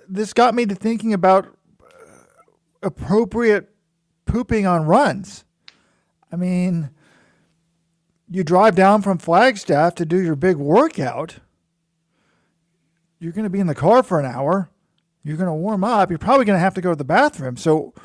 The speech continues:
where have they been going all these times? Weldon, do you remember back in the day where you used to go? Would we pull over at a rest stop? Get some gas? Use the toilet? I think we did, actually. So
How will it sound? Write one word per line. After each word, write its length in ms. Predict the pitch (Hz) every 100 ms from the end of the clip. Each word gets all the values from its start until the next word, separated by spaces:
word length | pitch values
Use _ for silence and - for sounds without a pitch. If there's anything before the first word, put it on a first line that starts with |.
| _ -
where 300 | 151 226 339
have 140 | 285
they 120 | 262
been 200 | 220 202
going 580 | 170 220 233 190 170 - _
all 220 | 190 220
these 200 | 202 170
times? 360 | - 220 185 143
Weldon, 380 | 180 254 214 143
do 80 | 156
you 100 | 208
remember 340 | 185 208 220
back 300 | 180 190 180
in 40 |
the 80 | 170
day 420 | 135 156 208 220 - _ _ _ _
where 180 | 160 175
you 240 | 135 147 196
used 340 | 214 247 -
to 80 | 262
go? 360 | 254 262 262 _ _ -
Would 120 | 170
we 80 | 202
pull 220 | - 233
over 220 | 233 226
at 100 | 202
a 40 | 135
rest 260 | 147 175
stop? 320 | - 240 254 196 _ _ _ _ _ - - - _ _ _ _ _ _ _ _ _ _ _ -
Get 160 | 175
some 140 | 170 151
gas? 520 | 165 202 226 - - _ _ -
Use 200 | 180 170
the 60 |
toilet? 220 | 151 175
I 60 | 202
think 140 | 302
we 100 | 285
did, 200 | 190 220
actually. 400 | 143 135 - 127 - _ _ _ _ _ -
So 320 | 180 165